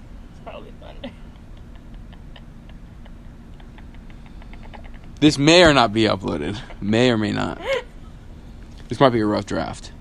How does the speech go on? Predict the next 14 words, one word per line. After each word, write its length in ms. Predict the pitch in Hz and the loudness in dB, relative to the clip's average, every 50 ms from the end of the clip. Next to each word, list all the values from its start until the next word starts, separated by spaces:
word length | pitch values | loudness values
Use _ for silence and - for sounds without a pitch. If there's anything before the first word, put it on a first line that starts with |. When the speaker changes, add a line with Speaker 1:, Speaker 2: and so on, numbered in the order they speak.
| - - - - 698 659 494 - - | -16 -12 -8 -6 -6 -6 -6 -6 -4
Speaker 1:
<laughs> 580 | 359 359 - - - - - - 339 - - - | -4 -4 -4 -6 -14 -14 -12 -12 -12 -12 -8 -4
Agree. 680 | 277 277 - - 294 320 294 254 349 330 - - - - - - - 349 349 320 311 - - - | -2 -2 -2 0 -2 -2 -2 -2 -4 -8 -8 -10 -16 -16 -18 -16 -16 -14 -14 -14 -14 -14 -14 -10
Agree. 520 | - 220 226 220 226 226 226 220 208 190 185 - - - - - - | -8 -8 -8 -8 -10 -10 -10 -10 -12 -12 -14 -16 -16 -16 -16 -12 -10
This 180 | 254 339 349 339 | -8 -6 -6 -4
may, 380 | 349 302 277 330 370 233 247 - - - - - - | -2 0 0 0 0 -4 -10 -12 -14 -16 -16 -14 -12
this 200 | 269 277 302 247 | -12 -10 -10 -10
may 260 | 262 262 254 254 254 254 | -8 -8 -6 -6 -6 -6
or 80 | 247 | -6
not 280 | 240 226 208 - - - | -6 -8 -8 -10 -12 -12
be. 200 | - 285 294 - - | -10 -10 -10 -10 -12
<laughs> 60 | - 339 - 294 - - - - - - - - - - - - - - - - - - - - - - - - - - - - | -14 -14 -14 -14 -14 -14 -16 -16 -16 -16 -14 -14 -14 -14 -14 -14 -16 -14 -16 -16 -16 -16 -16 -16 -16 -16 -16 -18 -16 -6 0 4
Speaker 2:
Yeah. 360 | 117 113 110 95 65 - - - - - - - - - - - - - - - - - - - - - - - - - - - - - - - - - | 6 6 6 4 0 -6 -12 -12 -12 -14 -12 -12 -14 -14 -16 -16 -18 -18 -18 -18 -16 -16 -16 -16 -16 -16 -16 -16 -16 -16 -16 -16 -16 -16 -18 -8 0 4
We 120 | 127 139 | 6 8
might, 260 | 147 151 151 147 - | 8 8 6 6 4